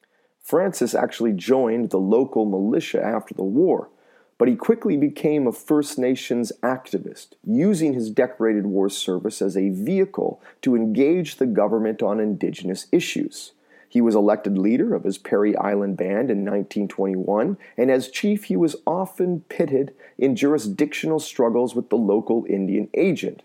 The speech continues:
the representative sent by the Department of Indian Affairs, whom he did not get along with at all. Yet, his time as chief would soon become the subject of attacks by many in his own tribe for being too traditional.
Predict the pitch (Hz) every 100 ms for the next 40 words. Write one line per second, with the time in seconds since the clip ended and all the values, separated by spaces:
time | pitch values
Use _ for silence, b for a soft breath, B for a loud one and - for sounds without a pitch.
0 | - 101 98 92 b b b 101 101 107
1 | 98 101 101 95 - 98 92 95 98 -
2 | 95 98 92 92 90 101 101 175 165 -
3 | - - B 170 170 170 160 151 160 170
4 | - 156 160 123 107 113 107 - 95 110
5 | 135 - _ _ _ _ _ _ _ _
6 | _ - 98 98 - - _ _ _ _
7 | _ 104 113 - - 143 160 160 147 -
8 | - 131 156 - - 120 - 135 147 143
9 | 139 127 123 - - 120 110 123 117 113
10 | 113 - - 92 - - - 95 104 120
11 | 123 120 131 151 185 156 - 101 - -
12 | B B - 101 113 117 101 - 107 98
13 | 85 127 - 113 -